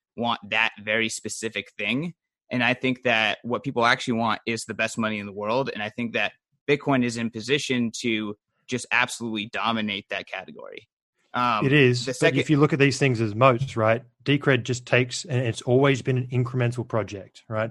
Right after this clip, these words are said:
Speaker 2: Baby steps. It builds things piece by piece, time by time, and
Speaker 1: And where's Bitcoin
Speaker 2: over
Speaker 1: gonna be?
Speaker 2: time.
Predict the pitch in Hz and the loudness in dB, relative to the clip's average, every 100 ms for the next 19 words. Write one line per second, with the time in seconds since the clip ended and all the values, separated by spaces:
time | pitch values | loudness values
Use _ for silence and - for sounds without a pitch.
0 | - 117 117 117 - 113 101 113 - 123 | -2 0 0 -2 -4 -4 -4 -12 0 4
1 | 127 120 - 120 117 110 - - _ 120 | 4 2 -2 -2 -2 -4 -10 -20 _ -2
2 | 127 123 131 127 123 113 123 - - _ | 0 4 2 2 0 -2 -2 -10 -14 _
3 | _ _ 123 117 117 117 117 107 110 127 | _ _ 2 2 4 4 2 0 0 0
4 | 110 107 104 - _ _ _ _ _ _ | -2 -2 -4 -10 _ _ _ _ _ _
5 | _ _ _ _ _ _ 127 127 139 139 | _ _ _ _ _ _ 0 4 4 4
6 | 147 131 160 156 - 156 160 | 2 6 6 6 2 -2 -4